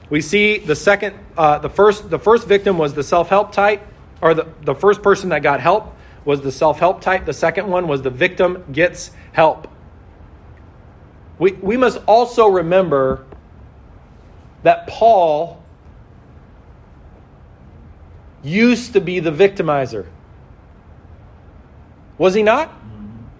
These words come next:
So we see, listen,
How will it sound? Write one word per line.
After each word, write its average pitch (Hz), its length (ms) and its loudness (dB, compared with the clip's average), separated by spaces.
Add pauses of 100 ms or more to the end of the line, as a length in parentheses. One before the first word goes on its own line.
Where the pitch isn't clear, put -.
(2250)
So 233 240 4
we 254 160 -6
see, 277 260 -4
listen, 202 380 -2